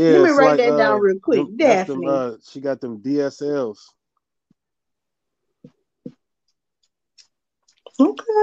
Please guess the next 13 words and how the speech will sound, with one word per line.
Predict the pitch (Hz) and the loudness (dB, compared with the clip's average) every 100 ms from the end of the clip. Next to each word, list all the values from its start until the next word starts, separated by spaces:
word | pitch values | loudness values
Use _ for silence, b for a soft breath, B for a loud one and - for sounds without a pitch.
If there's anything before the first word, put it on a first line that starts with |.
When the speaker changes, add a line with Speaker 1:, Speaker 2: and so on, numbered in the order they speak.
| 453 494 - _ _ _ _ _ _ - - _ | -2 -6 -16 _ _ _ _ _ _ -20 -20 _
Speaker 1:
Yeah. | - 95 - - - - _ B B - 226 | -20 -20 -20 -20 -20 -20 _ B B -2 4
Speaker 2:
Next | 247 269 285 - | 6 6 2 -4
question. | - 247 190 - - 101 160 _ - - | 0 2 2 -2 -14 -20 -20 _ -18 -2
What's | 214 - | -2 0
your | 254 | 0
favorite | 226 214 220 214 | 2 2 0 -2
place | 226 202 220 | -2 -2 -4
in | 196 | -6
your | 185 | -4
house | 196 170 175 | -2 -2 -2
to | - | -6
have | 185 165 165 | -6 -6 -6
sex? | - - - - - | -6 -6 -8 -20 -20